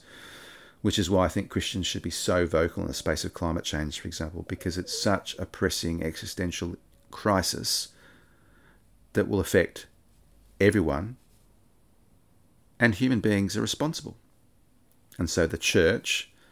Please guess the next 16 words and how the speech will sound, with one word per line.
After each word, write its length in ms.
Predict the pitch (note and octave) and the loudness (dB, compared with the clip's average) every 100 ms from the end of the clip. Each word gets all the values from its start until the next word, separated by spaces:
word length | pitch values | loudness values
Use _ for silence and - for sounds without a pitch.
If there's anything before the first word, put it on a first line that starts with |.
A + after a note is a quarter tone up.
| _ _ _ _ _ - | _ _ _ _ _ -2
given 320 | G#2 F#2 E2+ | 2 2 2
it 160 | E2 - | 0 0
believes 440 | D#2+ E2+ G2 F2 | 0 2 2 0
in 100 | D#2+ | -4
a 80 | E2 - | -8 -8
God 360 | - D#2 C#2+ D2+ | 0 2 2 -2
who 220 | E2+ D#2+ | -2 -2
makes 680 | D#2 D2+ D#2 - - - - - - - - _ _ _ - - _ _ _ _ - | -2 -2 -2 -4 -4 -2 -4 -10 -20 -20 -20 _ _ _ -20 -20 _ _ _ _ -6
something 380 | - D2 F2+ | -2 0 -2
beautiful 540 | E2 F2+ E2 - F#2+ G#2+ | 0 2 2 2 -2 -2
and 400 | - D2+ D#2 F2 | -2 -2 -2 -2
will 140 | F#2 | 0
make 380 | F2+ F2+ G#2 - | 2 4 2 2
all 160 | F#2+ F2 | 0 0
things 420 | - E2 D#2+ - | -2 -4 -4 -2
new, 240 | A#2+ E3 | 0 0